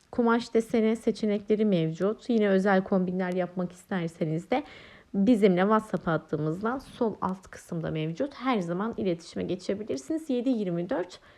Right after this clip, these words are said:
yazabilirsiniz. Nakışlı setlerimizden B sekiz ile devam edelim. Hem ortak desen, ortak renk en çok tercih edilenlerden.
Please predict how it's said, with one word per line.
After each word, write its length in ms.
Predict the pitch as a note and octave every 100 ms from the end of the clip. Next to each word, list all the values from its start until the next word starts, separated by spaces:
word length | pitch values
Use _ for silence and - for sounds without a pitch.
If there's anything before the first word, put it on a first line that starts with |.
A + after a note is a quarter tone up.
| _ -
yazabilirsiniz. 1040 | - F#3 A#3+ A3 F#3+ F3+ - - F3 A#3+ C#4 - - - -
Nakışlı 680 | D#4 D#4 D4+ D4 - D4 C#4
setlerimizden 840 | C4+ C4+ C4+ B3 B3+ A#3 B3 A#3 A3+
B 160 | A#3+
sekiz 420 | B3 B3 A#3 A3 -
ile 200 | E3+ E3+
devam 360 | E3+ F3 E3+ F3
edelim. 320 | F3 E3 F#3
Hem 240 | F#3+ A3 -
ortak 500 | F#3 F3+ - G#3 -
desen, 340 | F3 - E3+
ortak 520 | - F3 F3 F3+ F3 F3
renk 280 | D#3+ -
en 100 | F3+
çok 220 | E3+ E3 -
tercih 360 | F#3 E3+ E3+
edilenlerden. 800 | F3 G#3+ A#3 A3+ A3+ A3 A#3 A#3